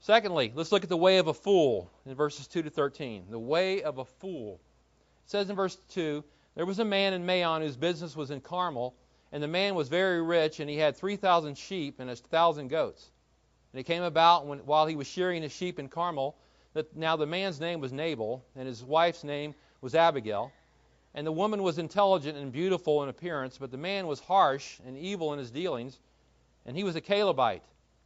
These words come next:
Now David heard in the wilderness that Nabal, Nabal was shearing, shearing his sheep. So David sent ten young men, and David said to the young men, 'Go up to Carmel, visit Nabal, and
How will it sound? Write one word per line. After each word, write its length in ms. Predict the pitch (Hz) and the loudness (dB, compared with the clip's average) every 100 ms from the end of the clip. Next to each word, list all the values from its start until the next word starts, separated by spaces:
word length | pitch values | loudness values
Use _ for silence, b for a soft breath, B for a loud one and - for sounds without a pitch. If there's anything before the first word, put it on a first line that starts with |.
| _ _ _ _ 131 | _ _ _ _ -12
Now 60 | |
David 360 | 123 185 226 196 | 0 4 4 4
heard 220 | 202 202 | 6 6
in 80 | 180 | 4
the 60 | |
wilderness 460 | 147 180 185 160 156 | 0 2 2 -2 -6
that 120 | 151 127 143 | -10 -14 -4
Nabal, 520 | 170 196 160 143 151 | 0 2 6 6 4
Nabal 360 | 160 180 151 151 | 0 4 6 6
was 120 | 143 | 4
shearing, 340 | - 175 170 - | -2 -4 -4 -6
shearing 340 | - 214 185 | -4 -2 -2
his 100 | 135 | -6
sheep. 360 | - - 117 123 _ _ _ _ _ _ | -8 -8 -8 -10 _ _ _ _ _ _
So 140 | 147 | -4
David 340 | 143 196 190 170 | 0 2 2 -2
sent 280 | 196 175 | -4 -4
ten 200 | - 208 | -2 -2
young 240 | 208 190 165 | 0 -2 -2
men, 240 | 151 156 | -2 -2
and 160 | 151 135 | -2 0
David 320 | 160 170 156 | 2 0 -4
said 220 | - 170 | -2 0
to 60 | 147 | 0
the 60 | |
young 260 | 135 147 143 | -2 -2 -2
men, 260 | 123 123 123 b b b - | -4 -6 -10 b b b 4
'Go 120 | 165 | 6
up 140 | 208 | 6
to 60 | 170 | 4
Carmel, 520 | - 170 156 147 151 B B - | 2 2 4 0 -2 B B -4
visit 240 | 175 190 | -2 -4
Nabal, 520 | 156 170 143 139 143 | 0 0 4 2 2
and 200 | 139 131 | -4 -12